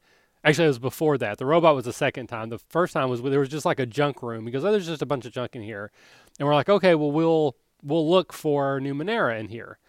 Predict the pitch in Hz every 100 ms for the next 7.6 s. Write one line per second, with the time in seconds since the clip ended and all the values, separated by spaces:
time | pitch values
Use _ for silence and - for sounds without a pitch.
0 | _ _ _ 139 135 135 135 143 147 156
1 | 175 165 147 156 147 151 151 143 226 214
2 | 123 113 _ _ _ - 208 285 302 294
3 | 208 190 175 151 - _ - - 262 254
4 | 220 - 208 180 120 131 - - _ _
5 | _ _ _ _ - 202 202 180 - -
6 | 190 233 247 226 185 196 196 190 208 -
7 | 240 262 214 170 - -